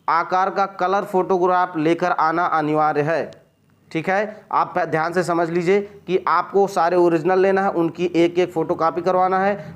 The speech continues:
ठीक है। और यहाँ पे पासपोर्ट आकार का कलर फोटो आपको दो ले लेना है। साक्षात्कार में उपस्थित होने के लिए किसी प्रकार का मा-, यहाँ पे मानदेय आपको देय नहीं होगा।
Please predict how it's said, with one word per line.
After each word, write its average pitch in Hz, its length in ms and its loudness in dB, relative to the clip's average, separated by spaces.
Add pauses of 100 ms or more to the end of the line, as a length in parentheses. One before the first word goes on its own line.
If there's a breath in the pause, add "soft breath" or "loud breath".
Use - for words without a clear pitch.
ठीक 180 180 0
है। 196 200 0 (220 loud breath)
और 190 220 2
यहाँ 190 140 0
पे 202 100 -2
पासपोर्ट 180 560 0
आकार 165 420 0
का 185 120 -4
कलर 175 280 -2
फोटो 170 400 -2
आपको 156 280 0
दो 170 160 2
ले 185 140 4
लेना 190 260 2
है। 208 280 -2 (160 loud breath)
साक्षात्कार 180 760 -2
में 208 100 4
उपस्थित 185 540 -2
होने 180 200 2
के 180 100 -4
लिए 190 80 0
किसी 180 240 -6
प्रकार 165 360 -4
का 180 120 0
मा-, 175 240 2
यहाँ 160 200 0
पे 175 120 0
मानदेय 156 420 2
आपको 170 260 0
देय 165 200 2
नहीं 185 220 4
होगा। 185 260 2